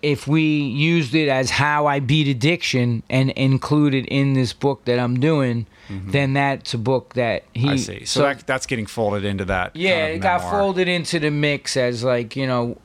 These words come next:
Speaker 1: like, this is the steps I took
Speaker 2: Right.
Speaker 1: to, to get, uh, you know, where I am, and, and, and, uh, still have a long way to go, you know, it's
Speaker 2: Right. And, but, you know, you're this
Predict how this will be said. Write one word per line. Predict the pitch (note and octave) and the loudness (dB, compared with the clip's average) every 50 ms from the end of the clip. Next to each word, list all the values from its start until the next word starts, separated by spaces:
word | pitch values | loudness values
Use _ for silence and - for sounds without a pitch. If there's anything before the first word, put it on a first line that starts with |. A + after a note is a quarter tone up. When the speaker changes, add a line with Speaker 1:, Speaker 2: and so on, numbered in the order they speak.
| - - | -12 -6
Speaker 1:
like, | - B2 B2 A#2+ G#2+ - - _ - _ - _ _ _ _ - | -4 -2 -2 -2 -4 -8 -16 _ -20 _ -20 _ _ _ _ -4
this | - D3+ D3 C3 - C#3 | -2 0 0 0 -2 -4
is | C3 A2 | -6 -6
the | - B2 | -6 -6
steps | A#2+ - - - B2+ B2 - - | -6 -4 -2 0 0 0 -2 -4
I | B2+ A2+ A#2 | -4 -4 -4
took | G#2+ - - C#3 B2+ A#2+ - - - - - | -4 -4 -2 0 0 0 -2 -8 -20 -16 -10
Speaker 2:
Right. | - A2 G#2 G2 F#2+ - - - - - | -6 -4 -4 -4 -6 -8 -12 -16 -18 -12
Speaker 1:
to, | - C3 B2 A#2+ A2+ | -8 -8 -6 -6 -8
to | A2+ - - C3+ C3 | -10 -10 -10 -8 -8
get, | A2+ B2 C3+ B2+ A#2+ - - - | -6 -4 -2 -2 -2 -4 -6 -8
uh, | - B2 B2 A#2+ A#2 A#2 A2+ G#2+ G#2+ A#2 - - - - - - - - - _ - - - - - _ _ _ _ _ _ _ _ - - - - - - - - | -6 -6 -6 -4 -6 -6 -6 -8 -8 -10 -14 -20 -20 -20 -20 -20 -20 -20 -20 _ -20 -20 -20 -20 -20 _ _ _ _ _ _ _ _ -20 -20 -20 -20 -20 -18 -8 -4
you | D3+ D3 C#3 | -2 0 2
know, | B2+ A#2 | 2 0
where | A2+ A#2+ B2 B2+ B2 B2 | 0 0 0 0 2 0
I | B2 A#2+ | 0 0
am, | A#2+ A#2+ B2+ C3 C3 B2+ B2 | -2 -2 -2 -2 -2 -2 -4
and, | A#2+ A#2+ A#2+ A#2 G#2+ | -4 -4 -6 -6 -4
and, | G#2+ A#2+ A#2+ A#2 A2 | -4 -4 -4 -4 -4
and, | A2 A#2 A#2 A#2+ A#2 A#2 | -4 -4 -2 -2 -2 -2
uh, | A#2+ A#2+ A#2+ A#2+ A2+ | -2 -2 -2 -2 -4
still | - - - G#3+ A3+ A3 | -4 -2 0 2 2 2
have | F#3+ F#3 F3+ | 2 2 0
a | F3+ F3 | -2 -2
long | E3+ E3+ E3+ F3 E3+ E3 | -2 0 0 0 2 2
way | E3 E3 E3 | 2 0 0
to | D#3+ D#3+ | 0 0
go, | D3+ E3+ E3+ D3+ B2+ | 0 0 2 2 0
you | A#2+ A#2+ A#2+ | 0 -2 -2
know, | A#2+ A#2+ B2 B2+ B2+ | -2 -2 -2 0 -2
it's | B2 B2 - - - - - - - - | -2 -4 -4 -6 -8 -8 -10 -14 -16 -10
Speaker 2:
Right. | - - F2+ E2+ D#2+ F2 - - - - - _ - - - - - - - - - | -4 -4 -2 -2 -2 -4 -8 -12 -16 -20 -20 _ -20 -20 -20 -20 -20 -20 -20 -12 -4
And, | D3 D3 D3+ D#3 D3+ - | -2 -2 -2 -2 -6 -8
but, | E3+ E3+ A3+ A3+ F#3 | -4 -2 -2 -2 -2
you | G#3 A#3+ | -2 -2
know, | A#3 E3+ | 0 0
you're | D3+ C#3 D3+ E3+ E3+ | 0 0 0 0 2
this | D3+ E3+ E3 - - - - - - | 2 0 0 0 -2 -2 -4 -4 -8